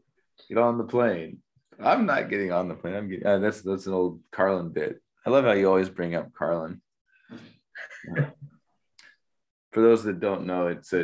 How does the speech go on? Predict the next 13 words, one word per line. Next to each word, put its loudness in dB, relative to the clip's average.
George 0
Carlin's 0
one -4
of -8
John, 0
uh, -4
one -4
of -8
Sean, -4
Scholl's 2
and, -10
and -10
Maya's -4